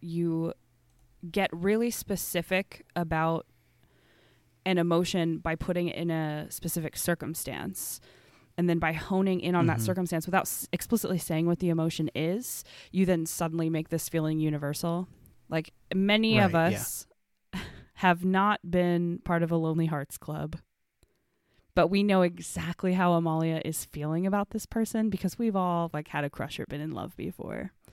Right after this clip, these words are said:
Speaker 2: Mm-hmm. For sure.
Speaker 1: And
Speaker 2: Yeah.
Speaker 1: then, like, the
Speaker 2: I mean,
Speaker 1: reverse.
Speaker 2: we're both married, just not to each other. <laughs>
Speaker 1: Yeah. Well, and I've, like,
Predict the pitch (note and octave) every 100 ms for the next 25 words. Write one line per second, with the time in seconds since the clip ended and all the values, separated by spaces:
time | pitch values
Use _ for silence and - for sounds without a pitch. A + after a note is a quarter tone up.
0 | _ _ _ _ C#3 B2+ G#2 G#2 F#2+ _
1 | _ _ - - A2 - C3+ - - G#3
2 | G3 F#3+ F3+ - - E3+ E3+ E3+ D#3+ C#3
3 | A2 G#2+ - - - - - - C#3 D3
4 | C#3+ - A2 G#2 A2 A2 G#2 G#2+ G#2 G#2
5 | G#2 - G#2 - - - - - - -
6 | - G3+ F3 - A3+ _ _ F3+ _ _
7 | _ _ _ _ _ _ _ _ _ _
8 | _ _ _ _ _ A#3 C4+ C#4 C4+ -
9 | C4 A#3+ -